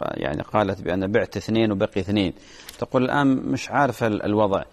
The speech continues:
يا أختي أم الفاضلة أم أيمن، إذا كان زوجك حلف عليك بالطلاق إلا تبيعينه وهو قاصد الطلاق، فإنه هذا يقع طلاق، وأنت إذا ما بعتيها مثلا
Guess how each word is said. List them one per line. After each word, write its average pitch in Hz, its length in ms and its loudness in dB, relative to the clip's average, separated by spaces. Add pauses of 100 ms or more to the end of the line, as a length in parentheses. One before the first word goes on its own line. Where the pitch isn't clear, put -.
(320)
يا 135 220 2
أختي - 280 -4
أم 110 240 -2
الفاضلة 107 720 0
أم 98 200 -2
أيمن، 107 380 0
إذا 98 160 2
كان 113 520 -2
زوجك 107 380 2
حلف 104 280 -2
عليك 113 300 0
بالطلاق 113 560 0
إلا 113 160 0
تبيعينه 101 680 0
وهو 95 160 -2
قاصد 123 500 0
الطلاق، 92 420 2
فإنه 113 340 -4
هذا 127 100 -2
يقع 139 240 0
طلاق، 135 400 0
وأنت 120 220 -4
إذا 120 240 0
ما 127 160 4
بعتيها 120 440 0
مثلا 123 440 2